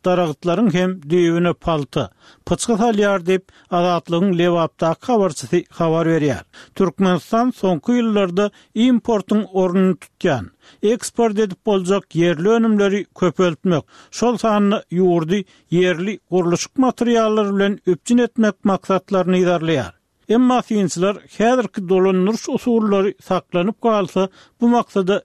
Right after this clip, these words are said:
ýetmegiň kyn boljakdygyny saklaýarlar. Gurulşyk harytlary ýylgyderli gymmatlaýar. Bu ýagdaý Darganatada, Farapda tokoý hozalyklaryna ýetişdirilen müňlerçe daragtyň düýbünden pyçky salynmagyna sebäp boldy diýip,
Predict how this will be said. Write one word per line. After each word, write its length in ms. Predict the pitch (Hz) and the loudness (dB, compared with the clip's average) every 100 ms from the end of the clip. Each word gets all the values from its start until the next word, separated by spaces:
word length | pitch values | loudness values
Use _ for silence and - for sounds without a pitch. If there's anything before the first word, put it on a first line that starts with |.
| - | -2
ýetmegiň 600 | 180 180 208 180 180 196 - _ - | -2 0 0 0 0 -2 -8 _ -4
kyn 220 | 262 269 | 0 2
boljakdygyny 720 | 226 202 180 185 - 180 180 185 | 2 0 0 -4 0 0 0 -2
saklaýarlar. 640 | 170 185 170 160 131 101 - _ _ _ | -2 0 0 0 -4 -8 -14 _ _ _
Gurulşyk 540 | 190 180 185 - - 254 | -2 0 0 -4 -6 -2
harytlary 560 | 247 233 - 214 208 175 - | 0 0 0 0 0 -4 -2
ýylgyderli 680 | 196 190 180 170 175 190 208 - | 0 2 0 0 0 0 -4 -4
gymmatlaýar. 720 | 185 190 180 - 180 175 143 - _ _ 220 | 0 0 0 -2 0 0 -2 -6 _ _ 0
Bu 40 | |
ýagdaý 480 | 233 233 214 220 202 - | 2 0 0 -2 -2 -2
Darganatada, 840 | 185 185 180 180 160 170 156 147 - _ _ - | 0 0 0 0 0 -2 -2 -4 -6 _ _ -4
Farapda 580 | 185 180 160 _ 233 - _ | -2 0 -4 _ -4 -4 _
tokoý 360 | - 185 247 240 | -4 -2 0 0
hozalyklaryna 760 | 220 220 226 - 233 214 214 | 0 0 -2 -2 -2 0 2
ýetişdirilen 800 | 208 202 - - 196 180 196 196 - _ - | 2 0 -4 -4 -2 0 0 -2 -8 _ -2
müňlerçe 540 | 190 190 233 254 262 214 | 2 2 2 0 -2 0
daragtyň 500 | 233 226 208 233 196 | 0 0 0 0 0
düýbünden 580 | 202 196 190 180 190 196 - | 2 2 2 2 0 -4 -6
pyçky 280 | 185 - 247 | -6 -6 -6
salynmagyna 720 | - 254 226 214 202 196 196 - - | -2 0 2 2 2 0 -2 -4 -2
sebäp 320 | 185 208 254 - | 0 2 0 -2
boldy 240 | 226 208 190 | -2 -2 0
diýip, 160 | 202 | -2